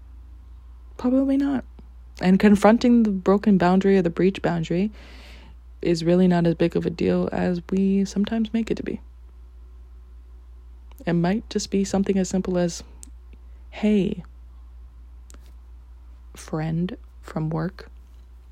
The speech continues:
I love the fact that I can get you coffee every, every morning. I,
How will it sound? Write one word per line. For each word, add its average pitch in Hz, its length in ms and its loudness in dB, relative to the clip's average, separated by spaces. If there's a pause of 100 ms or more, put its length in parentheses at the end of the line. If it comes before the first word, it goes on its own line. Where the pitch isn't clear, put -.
(840)
I 175 120 2
love 180 580 0 (280)
the 185 100 -2
fact 190 240 -2
that 180 80 0
I 175 80 0
can 180 100 0
get 185 160 0
you 175 60 -2
coffee 175 300 -4
every, 185 140 0 (100)
every 185 200 -2
morning. 196 340 2
I, 175 360 -2